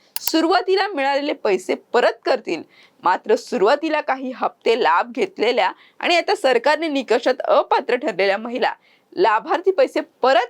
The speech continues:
करणार का, हा प्रश्न उपस्थित केला जातोय. मुख्यमंत्री माझी लाडकी बहीण या योजनेअंतर्गत काही प्रश्न उपस्थित होत असताना या योजनेबाबत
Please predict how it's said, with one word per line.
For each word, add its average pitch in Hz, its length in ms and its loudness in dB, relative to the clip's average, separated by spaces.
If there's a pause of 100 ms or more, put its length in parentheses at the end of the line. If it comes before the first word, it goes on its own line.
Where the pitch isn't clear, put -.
करणार 285 320 0
का, - 220 -4 (280)
हा 277 140 0
प्रश्न 220 560 -4
उपस्थित 226 420 -4 (120)
केला 143 220 0
जातोय. - 300 -6 (160)
मुख्यमंत्री 381 640 0
माझी 320 360 -2
लाडकी 262 440 -4
बहीण 254 420 -4
या 185 260 0
योजनेअंतर्गत 220 1160 -2 (140)
काही 233 180 -6
प्रश्न 277 480 -2
उपस्थित 277 540 -2
होत 269 360 2
असताना 190 600 0
या 165 140 2
योजनेबाबत 180 840 0